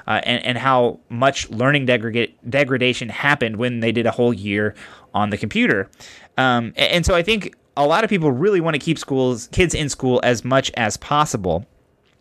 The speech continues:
But of course, uh, you have trouble staffing schools if you have this many people with covid.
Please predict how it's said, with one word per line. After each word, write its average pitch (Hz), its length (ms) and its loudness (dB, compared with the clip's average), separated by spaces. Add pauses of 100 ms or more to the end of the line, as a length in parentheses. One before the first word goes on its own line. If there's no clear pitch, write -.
(520)
But 160 120 2
of 156 80 2
course, 196 480 0
uh, 127 260 4
you 147 160 2
have 151 240 2
trouble 131 300 4
staffing 131 500 2
schools 147 720 2
if 135 200 2
you 139 100 4
have 104 480 -2
this 139 320 2
many 123 220 -2
people 101 380 -2
with 95 280 -2
covid. - 540 -2